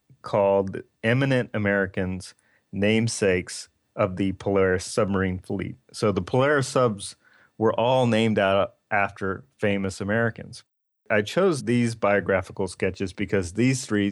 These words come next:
people had, were basically had impact on engineers, on technology. And they were really fascinating. He was an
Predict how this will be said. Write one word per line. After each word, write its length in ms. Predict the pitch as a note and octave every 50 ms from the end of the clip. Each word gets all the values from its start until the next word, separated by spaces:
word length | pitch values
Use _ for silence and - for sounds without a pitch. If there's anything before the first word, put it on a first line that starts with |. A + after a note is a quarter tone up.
| -
people 420 | - - A#2 A#2+ A#2+ A2+ G#2 G2 F#2
had, 460 | F2+ G2 F#2 F#2 F#2 F#2 F2 F2+ F2+ - _ _ _ _ _ _
were 160 | - A#2+ A#2+ G#2+
basically 440 | B2+ C3+ C#3+ C#3 - - B2+ A2+
had 200 | G#2 G#2 G2+ G2+ -
impact 500 | A2+ A2+ A2 A2+ - G#2 F#2 F2+ F2 -
on 380 | G2 F#2 F#2 F#2 F2+ F2+ F2+ F2 _ _ _ _ _ -
engineers, 640 | A2+ G#2 G2+ F#2 F#2+ F2+ F#2+ F#2 F2 D#2+ D2 - -
on 200 | F2+ F#2 F2+ F2
technology. 760 | - G#2 F2+ E2+ F#2 F2+ F2+ F2+ F2 E2+ E2+ - F2+ E2 E2+ - _ _ _ _ _ _ _ _ _ -
And 100 | A#2+ B2+
they 80 | D3
were 160 | E3+ D#3 C3
really 240 | C3 C3+ D3 C#3 A#2+
fascinating. 680 | A2+ - - G#2+ G#2+ G#2+ G#2 - G#2+ F#2 E2+ E2+ F2+ F2+
He 140 | G#2+ A#2+ A#2+
was 120 | A2+ G#2
an 160 | G#2+ E2+ -